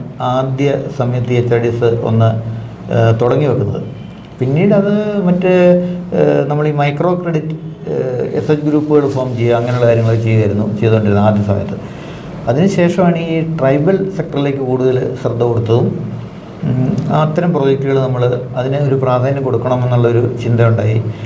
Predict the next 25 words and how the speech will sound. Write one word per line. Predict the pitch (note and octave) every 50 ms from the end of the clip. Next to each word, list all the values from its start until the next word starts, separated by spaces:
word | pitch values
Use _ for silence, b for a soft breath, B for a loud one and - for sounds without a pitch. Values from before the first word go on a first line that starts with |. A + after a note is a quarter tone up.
| B B B -
കാരണം | C3+ C3 C3+ C#3 C#3+ C#3+ D3 C#3+
ആദിവാസി | C3+ C3+ C#3+ C#3 D#3+ F3 F#3 F#3+ F#3+ F#3+ F#3+ - - - G3 F#3 F#3 F#3 F3+ -
മേഖല | D3+ C#3+ C#3 C#3 C3+ A#2+ C#3+ C#3+ D3+
എന്ന് | D3+ D3+ D3+ D3
പറയുന്നത് | C#3 C3 B2+ B2+ B2+ C3 C3
ഇന്ത്യയിൽ | C3 B2+ B2+ B2+ B2+ C#3 C#3 C3+ A#2+ A#2+ C3 - - - B B B B B -
ഏറ്റവും, | C3 C3+ D3 C#3 - - - - G3 F#3 F#3 F#3 F#3 F3+ - - - D3
ആ, | C3+ B2+ B2+ B2 B2 A#2+ A#2+ A#2+ B2 B2 A#2+ - -
താഴെ | B2 A#2+ C3 C3+
പോയൊരു, | B2+ B2+ B2 B2 B2 A#2+ A#2+ B2 A#2 A#2 - A#2
ഒരു | A#2 A#2+ A#2 A#2 A#2 - - A#2 B2+
വിഭാഗമാണ് | B2+ A2+ C3+ C#3 C#3+ C3+ A2 G#2
അവർ. | G2+ - G2+ - - B B B B B B - C#3+
മറ്റു | D3 C#3+ - G#3+
വിഭാഗങ്ങളൊക്കെ | G3+ F3+ F3 E3+ E3 E3 E3+ E3 E3 D#3 D3 D#3 D#3 E3 D#3+ D#3 C3 B2+
ഡെവലപ്പ് | B2 B2+ B2+ B2+ B2
ചെയ്യാൻ | C#3 C3+ - -
പറ്റിയിട്ടുണ്ട്. | A#2 A#2+ A2 A2+ G#2+ G#2 G2+ G2+
ഈ | G#2 G2+ G2+ A#2 A#2+ A#2 A#2 G#2+ - - - - -
സ്വാതന്ത്ര്യത്തിന് | A#2 A#2 A#2+ B2 C3+ C3+ D3 C#3 C#3 D3 D3+ D3+
ശേഷം, | D3 - D3 C#3+ C3+ - - D3 C#3+ D3+ D#3 D#3 B B B B B B B B - D3
ആ, | C#3+ C3+ C3+ C3 C3 B2+ B2+ B2+ B2+
എല്ലാ | - - C#3+ C#3 D#3+ F#3 G#3+ -
വിഭാഗവും, | - - C3+ C3 A#2+ A2 G2+ G2+
ഇപ്പം | - - - - - - - C3 B2+